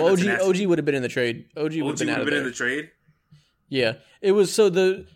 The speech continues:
Speaker 1: it was the same packages reportedly that were, like, around the K D trades, which was,
Speaker 2: Mm-hmm.
Speaker 1: like, O G, Gary Trent, and some picks,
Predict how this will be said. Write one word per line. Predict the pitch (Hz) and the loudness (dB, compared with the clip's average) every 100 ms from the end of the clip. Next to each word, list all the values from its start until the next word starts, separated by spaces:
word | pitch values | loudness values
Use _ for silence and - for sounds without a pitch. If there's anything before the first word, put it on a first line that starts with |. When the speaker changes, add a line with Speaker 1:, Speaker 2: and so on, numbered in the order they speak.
| _ - | _ -2
Speaker 1:
it | |
was | 185 208 | 0 0
the | |
same | 226 214 | -2 -2
packages | 180 170 165 147 | 0 -2 -4 -10
reportedly | - - 160 151 147 | -10 -6 -2 0 0
that | 143 | 0
were, | 135 | 0
like, | 131 131 | -2 -4
around | 131 131 | -6 -6
the | |
K | 127 135 | -6 -6
D | 131 | -6
trades, | 135 151 147 147 | -4 -2 -2 -6
which | 147 139 | -8 -6
was, | 139 | -6
Speaker 2:
Mm-hmm. | 127 | -4
Speaker 1:
like, | 117 113 | -4 -4
O | 165 135 | -6 -6
G, | 135 131 131 | -6 -6 -6
Gary | 135 131 127 | -4 -2 -4
Trent, | - 131 135 | -6 -8 -8
and | 127 | -14
some | 117 | -8
picks, | 139 139 - | -6 -6 -10